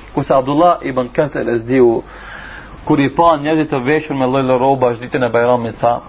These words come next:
"Sa dhunti të mëdha dhe nderime të mëdha, mos harroni se nimetet mbesin duke falendëruar dhunti dhënësin e mundë." Dhe këtë që po e shef, që po e shohim, është dhuratë prej Allahut subhanahu wa taala. Është një element, domethënë edhe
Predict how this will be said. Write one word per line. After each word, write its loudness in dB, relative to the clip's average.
"Sa 4
dhunti 0
të -2
mëdha 4
dhe -2
nderime -2
të -4
mëdha, 2
mos -2
harroni 2
se -6
nimetet -2
mbesin -2
duke -4
falendëruar -2
dhunti -4
dhënësin -8
e -8
mundë." -2
Dhe -2
këtë 0
që -8
po 0
e 0
shef, -4
që -12
po 2
e 2
shohim, -2
është -2
dhuratë 2
prej -2
Allahut -4
subhanahu -8
wa -12
taala. -10
Është 0
një 2
element, 0
domethënë 0
edhe 2